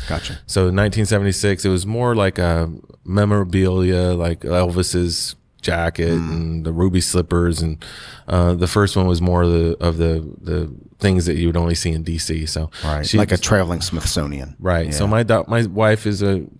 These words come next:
Speaker 2: teacher, and she got inspired and wrote the children's book, The nineteen forty-seven Freedom Train. If anybody's interested in that, they can go, uh, check out her website ca-,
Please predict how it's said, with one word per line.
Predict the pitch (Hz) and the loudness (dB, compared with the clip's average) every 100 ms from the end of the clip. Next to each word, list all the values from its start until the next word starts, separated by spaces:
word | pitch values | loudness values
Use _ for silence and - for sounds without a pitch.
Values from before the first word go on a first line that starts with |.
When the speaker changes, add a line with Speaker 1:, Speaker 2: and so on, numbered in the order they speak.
| - | -6
Speaker 2:
teacher, | - 135 170 160 - - - - _ - | -2 2 0 -2 -8 -20 -20 -20 _ 0
and | 101 101 101 95 | 2 4 2 0
she | 107 | -4
got | 95 98 98 | 0 2 2
inspired | 92 - 92 92 90 | -2 -2 0 2 0
and | 90 | 0
wrote | 92 92 | 0 0
the | 87 | -2
children's | - 95 92 85 | -2 -2 0 0
book, | 90 87 | -2 -2
The | 87 | -2
nineteen | 90 82 92 | -2 -2 -4
forty-seven | - 90 87 - 87 85 | -4 -4 -4 -2 -2 -2
Freedom | - 90 90 | -2 -2 -2
Train. | 95 92 | 0 0
If | 87 | 0
anybody's | 101 92 98 92 | 0 2 2 4
interested | 104 110 107 113 | 4 2 2 0
in | 113 | 0
that, | 117 123 - - - - | 0 0 -4 -14 -18 -2
they | 98 | 0
can | 98 | 2
go, | 98 95 92 - - | 2 2 0 -6 -4
uh, | 87 85 85 | 0 0 -2
check | - 104 101 | -2 -2 0
out | 98 95 | 0 2
her | 101 | 0
website | 113 110 104 104 104 | 2 0 2 0 0
ca-, | - | -4